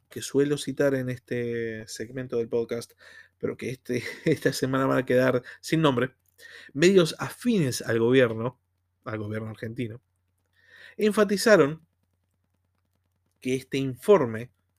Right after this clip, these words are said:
daba a entender que Irán no era el autor material, entonces que Irán no tenía la culpa.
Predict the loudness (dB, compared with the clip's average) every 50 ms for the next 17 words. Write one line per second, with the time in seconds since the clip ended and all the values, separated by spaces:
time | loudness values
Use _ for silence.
0 | _ _ _ _ _ _ _ _ _ _ -20 -20 -20 -20 -18 -2 0 2 2 2
1 | 2 0 0 0 0 0 0 0 2 0 -2 -2 -2 -2 -4 -4 -4 -10 _ _
2 | _ -4 0 0 0 0 -2 -4 -8 -4 -2 0 2 4 4 4 4 4 4 4
3 | 2 2 2 0 0 0 -2 0 0 0 2 0 0 -2 -2 -2 -2 -2 -2 -4
4 | -6 -4 -4 -2 0 0 0 -2 -8 -12 -12 -12 -10 -8 -6 -6 -6 -6 -6 -6
5 | -6 -6 -6 -6 -6 -6 -8 -8 -8 -10 -14 -18 -20